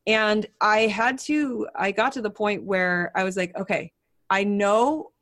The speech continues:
I, I may not like the way things are handled still as a E J, but," I'm like, "this is me. I'm, this is coming from me," because I would see all these patterns from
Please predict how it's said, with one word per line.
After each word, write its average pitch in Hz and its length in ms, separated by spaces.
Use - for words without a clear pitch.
I, 190 320
I 208 120
may 208 140
not 208 200
like 180 280
the 208 160
way 190 140
things 190 220
are 185 60
handled 165 360
still 175 500
as 185 160
a 185 80
E 196 140
J, 165 380
but," 214 100
I'm 208 80
like, 180 240
"this 202 300
is 311 140
me. 185 420
I'm, 277 420
this 294 180
is 277 120
coming 277 720
from 190 280
me," 190 160
because 202 220
I 254 140
would 277 120
see - 220
all 277 360
these 233 200
patterns 214 520
from 180 260